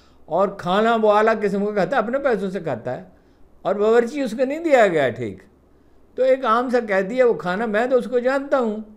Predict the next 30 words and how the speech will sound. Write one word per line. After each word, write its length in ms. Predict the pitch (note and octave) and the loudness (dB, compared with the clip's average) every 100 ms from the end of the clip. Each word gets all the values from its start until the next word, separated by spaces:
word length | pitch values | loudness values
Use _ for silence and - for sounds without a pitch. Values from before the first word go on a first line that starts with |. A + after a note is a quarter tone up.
| - | -12
کھانا 260 | D3+ G3 A#3+ | -6 -2 0
وہ 60 | |
تو 180 | A#3+ A#3 | 2 2
مشکل 400 | G3 G3+ G3+ B3+ | 2 -4 -2 0
سے 60 | A#3+ | 0
اس 120 | A#3 | 0
کے 160 | G#3+ | -2
حلق 200 | F3+ F#3 | -2 -4
سے 60 | F#3+ | -6
اترتا 380 | F#3+ F3 F3 F3 | -6 -8 -6 -6
ہوگا۔ 300 | E3 C3+ C3 - _ _ _ - - | -6 -8 -14 -16 _ _ _ -20 -14
ہمیشہ 340 | A#2+ D3+ F3+ A3 | -8 -4 -2 0
عمر 240 | G#3+ B3 | 2 2
بھر 200 | A3 G3+ | 4 2
اس 140 | G#3 F3+ | 2 -2
نے 100 | G#3 | -8
اچھا 220 | E3+ G#3 | -6 -8
کھانا 280 | F#3+ E3+ F3+ | -8 -10 -8
کھایا، 300 | D3 C#3+ D#3 - _ _ | -6 -6 -8 -18 _ _
اور 100 | D3+ | -4
اچھا 200 | E3+ A3+ | -2 -2
کھانا 220 | G3+ G#3+ | -2 -2
کھانا 200 | G#3 G3 | 0 -2
کوئی 160 | F#3 F#3 | 0 0
جرم 280 | F#3 G#3 A3 | 2 2 0
تو 80 | |
نہیں 260 | C#4+ D4 A3 | 0 0 -2
ہے۔ 240 | E3 F#3 C4+ - _ _ _ _ _ - - - - _ - _ - _ - | 0 -2 -6 -18 _ _ _ _ _ -20 -20 -20 -20 _ -20 _ -20 _ -14
جناب 440 | A2 A#2 B2 C#3+ | -8 -6 -4 -2
عثمان 640 | D3+ D3+ E3+ D#3 C3+ C3 D3 | 0 0 0 -4 -6 -6 -6